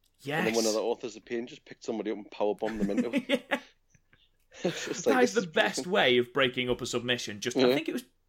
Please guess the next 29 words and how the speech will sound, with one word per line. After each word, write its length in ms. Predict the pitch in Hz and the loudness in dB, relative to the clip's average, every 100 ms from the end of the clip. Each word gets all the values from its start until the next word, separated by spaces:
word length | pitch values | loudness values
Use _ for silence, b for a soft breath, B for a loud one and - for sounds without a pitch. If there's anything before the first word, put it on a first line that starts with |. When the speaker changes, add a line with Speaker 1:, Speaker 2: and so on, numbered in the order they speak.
| _ 277 | _ -10
Speaker 1:
was 100 | 320 | -10
it 140 | - | -4
Pete 280 | - 302 - | -2 -2 2
Dunne 220 | 359 262 | 2 2
that 140 | 123 | -2
they 280 | 127 120 117 _ _ _ _ | -2 -2 -4 _ _ _ _
power 280 | - 226 226 | -4 0 2
bombed 260 | 147 110 107 | 2 0 0
into 380 | 185 190 107 92 | 0 0 -4 -6
them? 180 | - - _ _ _ _ _ _ _ _ _ _ _ _ _ - | -10 -18 _ _ _ _ _ _ _ _ _ _ _ _ _ -4
Speaker 2:
Uh, 320 | 113 104 101 - | 0 2 0 -2
aye, 200 | 110 110 | -4 -2
it 80 | 127 | -2
was, 200 | 117 131 | -2 -2
yeah. 80 | 135 | -2
He 60 | 175 | 0
Speaker 1:
Yeah. 200 | 196 202 | 2 0
Speaker 2:
just 60 | |
picked 140 | 151 - | -4 -8
them 80 | 117 | -8
up 60 | - | -8
and 80 | |
just 200 | - - | -12 -12
slammed 300 | - 113 107 | -2 -2 0
them 100 | 104 | -4
into 160 | 113 - | -4 -6
them. 140 | 139 - | -14 -8
Speaker 1:
Which 180 | 165 | -6
is 80 | 175 | -6